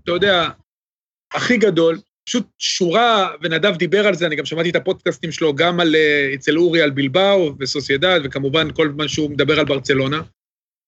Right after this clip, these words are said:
שמנו-, שדבר מנוהל גרוע, לא משנה כמה כסף יהיה לך, וכמה תשקיע, וכמה תקנה שחקנים במאות מיליונים,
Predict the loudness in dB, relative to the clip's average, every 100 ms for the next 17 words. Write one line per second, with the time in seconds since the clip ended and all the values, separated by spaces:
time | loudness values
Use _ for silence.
0 | -2 2 4 4 4 2 -2 -4 -2 2
1 | 2 4 4 4 4 4 2 2 2 2
2 | 0 -2 -2 -4 -2 -4 -2 -4 -4 -2
3 | 0 2 0 -2 -4 _ _ _ _ -10
4 | -4 0 0 0 -2 0 2 4 2 0
5 | 0 2 0 0 -4 -2 0 0 0 0
6 | 2 2 2 0 0 0 0 0 0